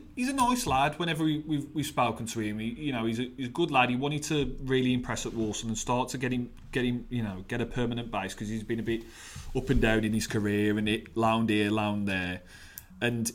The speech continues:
it hasn't worked yet since becoming a permanent player at Walsall. But helped him cle-, keep a clean sheet against Vale in the second half and looked pretty solid.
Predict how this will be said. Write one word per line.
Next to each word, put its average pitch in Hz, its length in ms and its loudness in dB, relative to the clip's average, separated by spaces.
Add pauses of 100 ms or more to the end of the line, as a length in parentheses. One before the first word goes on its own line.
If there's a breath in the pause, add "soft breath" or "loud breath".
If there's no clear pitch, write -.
it 123 140 2 (180)
hasn't 147 300 6
worked 120 400 6
yet 110 260 4
since 113 400 2
becoming 117 400 -2
a 107 60 0
permanent 107 640 -2
player 98 320 -2
at 98 100 -4
Walsall. 95 520 -2
But - 440 6 (840)
helped 131 260 2
him 143 80 0
cle-, 131 240 4 (140)
keep 131 220 2
a 117 40 0
clean 117 300 2
sheet 104 320 2
against 107 300 -2
Vale 98 380 0
in 98 100 -2
the 101 60 -2
second 101 340 -4
half 92 500 -6 (360 soft breath)
and 110 180 -2
looked 117 300 0
pretty 120 240 0
solid. 123 420 0